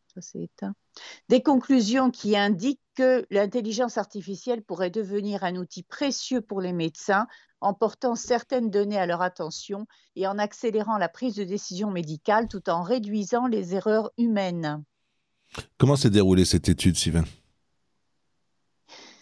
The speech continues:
Speaker 1: Eh bien, le centre médical Cedar Sinai gère donc une clinique virtuelle de soins d'urgence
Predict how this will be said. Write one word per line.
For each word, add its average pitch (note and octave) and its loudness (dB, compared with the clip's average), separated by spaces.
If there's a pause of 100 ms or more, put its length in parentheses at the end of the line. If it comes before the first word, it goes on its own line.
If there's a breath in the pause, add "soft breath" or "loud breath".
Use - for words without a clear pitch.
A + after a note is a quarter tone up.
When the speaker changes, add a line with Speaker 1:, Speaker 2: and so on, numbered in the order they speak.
(160 loud breath)
Speaker 1:
Eh B3+ 8
bien, A#3 6
le G#3+ 6
centre A3 2
médical G#3 2
Cedar G#3+ 2
Sinai G3 -4
gère F#3+ 2
donc F#3+ -4
une D#3+ -4
clinique A#3 2
virtuelle G#3+ 4
de D#3 2
soins G3+ 2
d'urgence F3+ 0